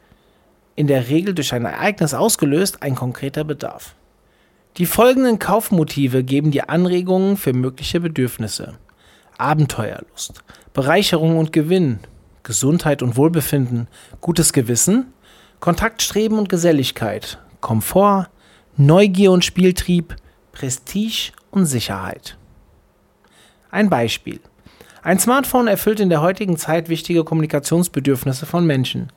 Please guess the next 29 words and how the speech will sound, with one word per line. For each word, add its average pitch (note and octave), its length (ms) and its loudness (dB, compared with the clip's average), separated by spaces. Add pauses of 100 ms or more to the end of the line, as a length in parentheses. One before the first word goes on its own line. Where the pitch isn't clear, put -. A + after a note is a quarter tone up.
(400)
Zugleich D#3 500 2
kann E3+ 180 0
es C3+ 140 -2
je F#3 120 2
nach G#3+ 140 0
Modell C#3+ 360 2
ein F3+ 120 0
Statussymbol C#3+ 760 -2
sein, B2+ 360 -2 (240)
das - 180 -4
für C3 340 2
soziale C3+ 520 2
Anerkennung C3 560 2
sorgen G#2 320 -4
soll. F#2+ 340 -8 (440)
Das - 180 0
Bedürfnis, E3 760 4
ein D3+ 260 4
neueres, D#3 760 2 (360)
einfacher G#3 720 2
zu - 200 0
nutzendes E3+ 600 2
Modell D3+ 380 2
mit D#3 220 -2
noch - 180 0
mehr E3 100 2
Funktionen G3 520 0
zu - 140 0
erwerben, B2+ 520 0